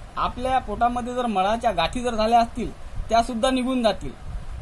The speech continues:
पुन्हा उदरविकारावर, पोटविकारावर, आम्लपित्तावर भरपूर उपयोगी आहे. तर मित्रांनो, याचा जर आपल्याला उपयोग करायचा असेल, तर आपण याचा उपयोग सात किंवा चौदा दिवसच करू शकता, कारण की यापेक्षा जास्त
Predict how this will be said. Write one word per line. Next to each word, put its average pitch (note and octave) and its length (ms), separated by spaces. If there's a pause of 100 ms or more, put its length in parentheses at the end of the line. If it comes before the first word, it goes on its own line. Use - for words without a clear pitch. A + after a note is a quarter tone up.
पुन्हा C4 200
उदरविकारावर, B3+ 880
पोटविकारावर, B3 840 (280)
आम्लपित्तावर A#3 880 (1040)
भरपूर G#3+ 340
उपयोगी B3+ 460
आहे. C#3+ 160 (600)
तर B3 80
मित्रांनो, C#4+ 600
याचा F#3+ 340
जर C#4 140
आपल्याला C4 580 (160)
उपयोग A#3+ 280
करायचा B3 380
असेल, A3+ 420
तर G#3 80
आपण A#3 260
याचा B3+ 220
उपयोग B3+ 380
सात - 360 (100)
किंवा C4 220
चौदा A#3 340
दिवसच A#3+ 400
करू A#3 160
शकता, F#3+ 420 (440)
कारण B3+ 260
की C4+ 420
यापेक्षा A#3 480
जास्त G#3 400